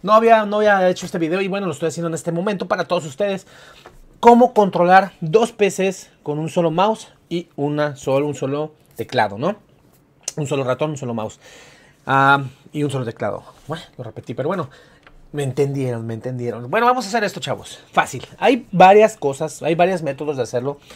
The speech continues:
Un método es un método de pago, que puedes agarrar un switch como este, donde tú conectas solamente tu, tiene para cuatro, pue-, puedes conectar tu, tu teclado, tu mouse, y solamente con presionar un botón cambias, alternas entre,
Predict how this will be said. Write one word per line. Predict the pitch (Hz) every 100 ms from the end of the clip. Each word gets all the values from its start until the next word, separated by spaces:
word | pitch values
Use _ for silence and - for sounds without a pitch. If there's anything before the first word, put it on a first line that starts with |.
| - - _ _
Un | -
método | 165 - 165 165 170 156
es | 139 131
un | 147
método | 135 135 127 135
de |
pago, | 135 165 139 175 185 _
que | - -
puedes | 127 120
agarrar | 110 113
un | 117
switch | - 151 -
como | 202 180
este, | 165 156 - 202 - -
donde | 117 117
tú | -
conectas | 151 143 139 147
solamente | 139 131 127 120
tu, | 117 _ 151 139 - - - -
tiene | 160 160
para | 131 117
cuatro, | 120 110 104
pue-, | 117 107
puedes | 120 -
conectar | 113 - 104
tu, | 110 - _
tu | 101
teclado, | - 110 107 127 - - - _ _
tu | 113
mouse, | 113 131 - _ - - _
y | 170 151 117
solamente | - 120 120 -
con | 113
presionar | 110 110 110
un |
botón | 113 107 120 131 - - - - _ _
cambias, | - 123 120 127 117
alternas | 113 120 127 120
entre, | 113 107